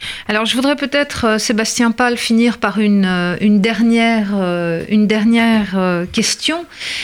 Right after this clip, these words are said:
Est-ce que, euh, en fait, euh, au bout du compte, L'étoffe du destin, donc ce, ce très beau premier roman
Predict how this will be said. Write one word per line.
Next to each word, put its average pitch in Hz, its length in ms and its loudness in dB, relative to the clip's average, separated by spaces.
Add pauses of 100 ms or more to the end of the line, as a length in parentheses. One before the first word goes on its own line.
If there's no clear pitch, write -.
Est-ce - 360 -2
que, 339 100 -2
euh, 220 760 2
en 202 100 -2
fait, - 580 -4 (240)
euh, 185 340 -4 (400)
au 226 80 0
bout 208 160 4
du 196 140 0
compte, 269 560 -2
L'étoffe 202 560 0
du 185 100 2
destin, 208 460 0
donc 202 260 -2
ce, 180 180 -6
ce - 200 -8
très - 240 -6
beau 220 180 0
premier 214 400 2
roman 208 400 4